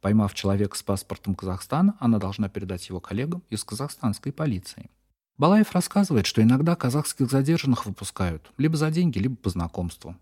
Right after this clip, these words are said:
Чтобы не ругаться с Казахстаном из-за какого-то одного гражданина, российская полиция просто закрывает на это глаза.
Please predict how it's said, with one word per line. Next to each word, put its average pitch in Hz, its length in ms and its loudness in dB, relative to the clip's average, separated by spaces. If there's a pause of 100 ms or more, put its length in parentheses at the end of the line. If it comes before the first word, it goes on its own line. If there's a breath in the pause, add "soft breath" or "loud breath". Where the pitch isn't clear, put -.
Чтобы 110 240 0
не 110 80 6
ругаться 113 380 -2
с - 40 -10
Казахстаном 104 640 2
из-за 98 120 -4
какого-то 101 480 -2
одного 104 300 2
гражданина, 139 640 -2
российская 117 480 -8
полиция 143 420 -6
просто - 380 -4
закрывает 104 460 -4
на 90 120 -2
это 90 160 -10
глаза. 80 460 -12